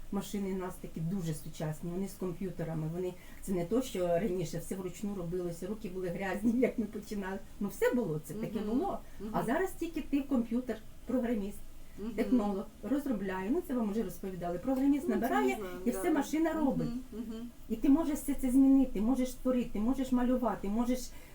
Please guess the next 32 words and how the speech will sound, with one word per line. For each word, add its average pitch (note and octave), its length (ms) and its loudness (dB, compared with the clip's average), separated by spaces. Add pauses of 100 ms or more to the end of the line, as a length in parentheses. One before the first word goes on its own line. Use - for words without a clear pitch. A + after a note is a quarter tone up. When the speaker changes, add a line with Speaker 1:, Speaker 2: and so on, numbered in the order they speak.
Speaker 1:
е, G#3 720 0 (360)
різні, B3 760 6
е, - 340 -6
різні C4+ 400 6
форми C4 420 4
робити, E3+ 560 -2 (640)
різні E4 380 6
дирки, D4 440 4
в'язки, D#4+ 360 2
все, - 240 0
що D4+ 160 0
завгодно. B3 640 0 (380)
Те, B3+ 160 2
що F#3 160 -8
ти - 140 -6
придумаєш, F#3 580 -2 (180)
те, B3+ 160 2
що - 200 -4
нас, E3+ 160 -2 (100)
ти G3 160 -6 (140)
здатний, G#3 420 -6 (440)
це B3 80 -2
все B3 160 -2
можна C4 300 4
відтворити B3+ 520 -4
в - 80 -14
трикотажі. A#3 600 -6 (600)
І F3+ 60 -6
тут A3 220 -6
є A3 120 -2
така A#3 260 -4
можливість. A3+ 580 -2